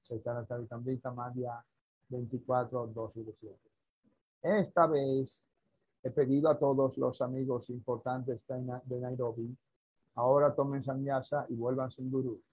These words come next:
Krishna Chaitanya Mahaprabhu pidió a todos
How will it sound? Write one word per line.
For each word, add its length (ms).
Krishna 460
Chaitanya 420
Mahaprabhu 540
pidió 540
a 100
todos 520